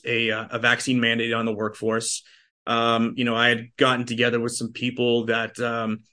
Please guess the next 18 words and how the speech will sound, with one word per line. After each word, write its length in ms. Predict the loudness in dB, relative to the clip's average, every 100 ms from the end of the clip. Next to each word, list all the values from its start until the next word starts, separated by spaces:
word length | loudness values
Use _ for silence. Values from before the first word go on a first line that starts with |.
| _ _
that 140 | 4 8
were 160 | 8
of 140 | 8 6
similar 360 | 4 6 6
mindset 580 | 4 2 0 0 0 2
that 100 | 0
were 100 | 0
gonna 160 | 0 -2
say 440 | 2 2 0 -4
no, 560 | 0 2 2 2 2 -2 -14 -20 _ _
um, 480 | 0 0 2 0 -2 -8 _
you 160 | 0
know, 300 | 2 2 -2 -8
met 440 | -8 0 4 4 4
with 120 | 2
this 180 | 2 0
attorney, 760 | -2 0 2 2 2 0 -4 _ _ -10
um, 580 | -6 -6 -8 -10 -10